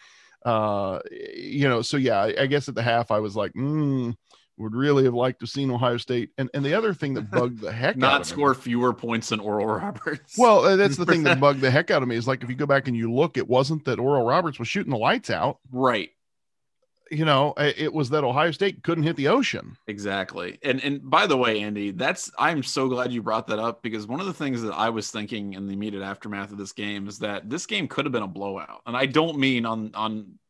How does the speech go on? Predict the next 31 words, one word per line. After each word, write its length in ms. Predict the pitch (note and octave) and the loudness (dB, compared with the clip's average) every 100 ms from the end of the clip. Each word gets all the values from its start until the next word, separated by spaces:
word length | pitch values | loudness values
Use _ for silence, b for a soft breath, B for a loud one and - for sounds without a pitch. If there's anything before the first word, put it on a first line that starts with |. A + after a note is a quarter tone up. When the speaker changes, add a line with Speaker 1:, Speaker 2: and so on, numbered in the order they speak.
| _ | _
Speaker 2:
the 140 | - A2+ | -10 -2
part 180 | B2 | 0
of 80 | A2 | 0
Ohio 300 | G2+ A2 G#2 | -4 -4 -4
State. 340 | F#2 A#2+ F#2+ C3 | -6 -10 -8 -10
This 140 | D3+ | -8
could 100 | B3+ | -6
have 60 | G#3 | -4
been 100 | E3 | -2
a 60 | |
blowout. 540 | C3 B2 A#2 G#2+ G2+ - b b b _ | 2 4 4 4 0 -6 b b b _
Like, 180 | A#2 G#2+ | -8 -2
Oral 240 | F3+ A3+ C#3 | 4 6 8
Roberts 340 | C3+ B2 A2+ | 6 4 0
could 80 | A#2+ | -2
have 100 | G#2 | 0
won 140 | A2 | -2
this 160 | G#2+ - | -4 -6
game 180 | G2+ G2 | -8 -8
by, 60 | |
like, 140 | F2+ - | -10 -12
fifteen 360 | F#2+ - F2+ | -16 -16 -20
points. 400 | - - - - _ - | -20 -20 -20 -20 _ -10
Speaker 1:
Right. 160 | G2 b b - | -10 b b -4
Speaker 2:
Because 560 | B2+ C#3+ B2+ A#2 - _ _ _ _ _ C3 | 2 4 4 2 -8 _ _ _ _ _ -2
they 180 | C#3 | 0
were 200 | A3+ G3+ | 4 2
hot 380 | C#3 D#3 C3 G2+ | 4 4 4 0
shooting 440 | - C#3+ B2+ A#2 G#2+ | -2 0 2 0 -2
in 80 | |
the, 100 | G#2 | -6